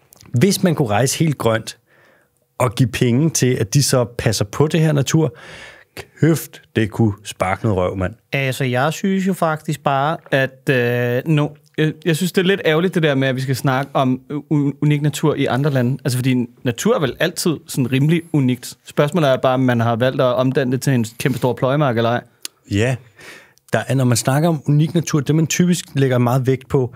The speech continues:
Speaker 2: Endemiske arter og sådan noget, eller hvad?
Speaker 1: Ja, det er
Speaker 2: Ja.
Speaker 1: lige præcis, mand. Det er det, jeg siger. Du er tolv-tal i biologi,
Speaker 2: Ja,
Speaker 1: jo.
Speaker 2: kan jeg godt, kan jeg godt lidt.
Speaker 1: Ja, og det er der, hvor sådan, og øer er der, hvor du har
Speaker 2: Ja.
Speaker 1: allerflest
Speaker 2: Jo, jo.
Speaker 1: endemiske arter overhovedet.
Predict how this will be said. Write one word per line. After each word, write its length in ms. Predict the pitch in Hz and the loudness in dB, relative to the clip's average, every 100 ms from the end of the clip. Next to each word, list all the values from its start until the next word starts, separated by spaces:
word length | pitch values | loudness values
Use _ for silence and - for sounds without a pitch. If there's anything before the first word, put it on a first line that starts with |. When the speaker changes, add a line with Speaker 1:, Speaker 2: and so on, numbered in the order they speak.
| - - | -8 -2
Speaker 2:
Endemiske 460 | 147 180 175 196 | 0 2 2 2
arter 220 | 180 175 | 0 0
og 160 | 175 160 | 0 0
sådan 100 | 175 | 0
noget, 200 | 156 143 - - | 0 -2 -6 -4
eller 140 | 143 | -2
hvad? 120 | 151 143 _ _ - | 0 -2 _ _ -16
Speaker 1:
Ja, 40 | - - | -16 -8
det 80 | - | -4
er 40 | |
Speaker 2:
Ja. 60 | 104 - | -4 -4
Speaker 1:
lige 160 | 104 120 | -4 -2
præcis, 460 | 113 - 107 95 | -2 -2 -4 -4
mand. 180 | 98 95 - _ _ - | -6 -8 -10 _ _ -8
Det 60 | |
er 60 | 131 | -2
det, 60 | |
jeg 100 | 175 | -2
siger. 160 | 170 196 | 0 -2
Du 120 | 190 | 0
er 40 | 151 - | -4 -2
tolv-tal 380 | - 151 196 170 | -2 0 0 -2
i 40 | |
biologi, 400 | 143 160 139 156 | 0 0 2 4
Speaker 2:
Ja, 240 | 143 185 196 | 6 6 4
Speaker 1:
jo. 80 | 190 | 2
Speaker 2:
kan 140 | 196 | 2
jeg 60 | 180 | 2
godt, 160 | 180 170 - - | 2 0 -6 -10
kan 60 | - | -2
jeg 80 | 175 | 0
godt 140 | 170 | 0
lidt. 180 | 165 - _ 135 | -2 -4 _ -2
Speaker 1:
Ja, 160 | 151 - _ _ | -2 -4 _ _
og 140 | 123 - | -4 0
det 100 | 165 | 2
er 40 | |
der, 140 | 156 147 | 2 2
hvor 200 | 139 131 | 2 0
sådan, 300 | - 131 131 | 2 0 0
og 160 | 123 123 | -2 0
øer 320 | 151 180 170 143 _ - | 0 2 0 -2 _ -4
er 260 | 123 131 127 - _ - - | 0 0 -2 -10 _ -20 -6
der, 100 | 131 | -4
hvor 140 | 120 | -2
du 60 | 113 | -2
har 220 | 117 110 _ - | -4 -8 _ -2
Speaker 2:
Ja. 60 | |
Speaker 1:
allerflest 800 | 151 147 139 - - 131 113 110 | 0 2 -2 -4 -4 -2 0 -2
Speaker 2:
Jo, 40 | - | -2
jo. 40 | 117 | 0
Speaker 1:
endemiske 440 | 113 113 120 113 | 0 0 0 -2
arter 240 | 107 107 | -6 -2
overhovedet. 460 | 113 104 104 107 | -2 0 0 0